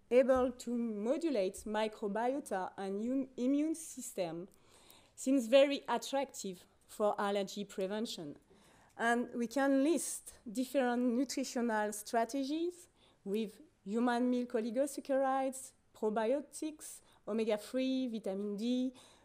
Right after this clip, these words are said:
the window of food introduction in newborn, and the prebiotics.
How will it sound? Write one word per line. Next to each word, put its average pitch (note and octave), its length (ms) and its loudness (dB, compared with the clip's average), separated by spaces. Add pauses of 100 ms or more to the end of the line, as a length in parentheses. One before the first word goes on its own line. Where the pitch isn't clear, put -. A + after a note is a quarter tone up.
(120)
the G3+ 380 2
window C4 540 4
of A3+ 140 0
food B3 340 -2
introduction A#3 720 -2
in A3+ 240 -2
newborn, B3+ 540 0 (420)
and A#3 260 0
the A3 220 -2
prebiotics. G#3+ 1000 -4